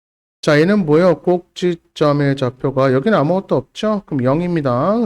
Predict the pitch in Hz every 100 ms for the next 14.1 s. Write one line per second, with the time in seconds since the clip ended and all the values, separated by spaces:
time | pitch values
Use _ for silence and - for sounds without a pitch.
0 | 143 135 131 135 120 117 143 151 - _
1 | - 120 - _ _ _ 120 - 123 113
2 | 95 87 127 220 254 - _ _ _ _
3 | _ - 165 151 175 208 175 151 143 143
4 | 131 107 - _ _ - 170 165 131 143
5 | 208 254 254 - - - _ _ _ -
6 | 156 139 143 170 240 233 233 233 220 196
7 | 202 151 127 151 - - 190 190 185 -
8 | 147 143 147 143 127 123 135 135 127 -
9 | 113 - 165 156 160 135 175 165 165 170
10 | 160 135 147 143 123 131 156 156 139 123
11 | 165 247 - _ _ _ _ _ _ _
12 | _ 131 135 135 160 147 143 139 139 131
13 | - 175 156 143 165 139 - 156 208 180